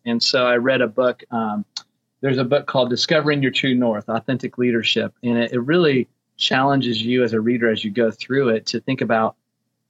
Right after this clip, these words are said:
what is your true north? What are your values? What are your non-negotiables? And then how can you be authentic to that in the good, bad, and ugly of life? And so I think that's another piece I would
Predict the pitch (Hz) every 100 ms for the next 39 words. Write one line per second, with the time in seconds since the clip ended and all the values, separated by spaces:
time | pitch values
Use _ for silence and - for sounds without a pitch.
0 | _ - 180 208 208 139 120 - 127 113
1 | 101 120 165 196 156 165 139 113 107 104
2 | 120 - 123 147 139 123 123 117 117 117
3 | 127 120 117 107 107 107 110 - 127 127
4 | 127 120 151 160 175 175 143 139 131 123
5 | 117 110 - _ - 135 135 - - 131
6 | 117 107 104 - _ _ _ _ 135 127
7 | 110 135 143 131 123 123 113 113 120 117
8 | 113 107 107 101 95 _ _ 120 117 113
9 | 113 - 123 117 117 113 170 165 131 131
10 | - 117 120 117 123 113 117 110 107 104